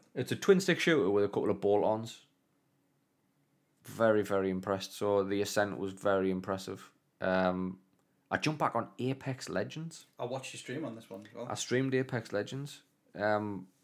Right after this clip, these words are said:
Speaker 1: Warzone is dying a slow death right now. It'll never die. Warzone will never die. Warzone has a fervent fan base.
Speaker 2: I mean, I would, will say as a side note, I, I'd be scared to go back and play now.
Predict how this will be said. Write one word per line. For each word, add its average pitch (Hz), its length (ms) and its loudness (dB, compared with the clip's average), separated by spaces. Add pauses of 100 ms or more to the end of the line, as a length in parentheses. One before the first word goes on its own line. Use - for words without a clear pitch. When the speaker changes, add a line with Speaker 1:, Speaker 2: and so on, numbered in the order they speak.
(840)
Speaker 1:
Warzone 135 500 6
is 110 120 0
dying 117 400 4
a 110 60 2
slow 104 320 2
death 92 360 -6 (760)
right 92 220 4
now. 87 200 2
It'll 165 200 4
never 185 260 2
die. 82 420 0 (120)
Warzone 131 400 2
will 123 140 2
never 113 280 0
die. 87 260 -4 (320)
Warzone 113 580 0 (180)
has 104 420 -2 (100)
a 95 400 0
fervent 117 1000 4 (460)
fan 95 460 -2
base. 101 360 -4 (160)
Speaker 2:
I 110 80 -10
mean, 127 260 -10
I 117 60 -8
would, 131 220 -8 (120)
will 120 160 -12
say 123 240 -8
as 110 100 -12
a 110 40 -16
side 110 280 -10
note, 104 220 -16 (500)
I, 117 60 -12 (180)
I'd 110 220 -14
be 120 60 -20
scared 110 380 -10
to - 40 -20
go 110 120 -12
back 110 200 -14
and 101 100 -20
play 113 200 -12
now. 110 120 -16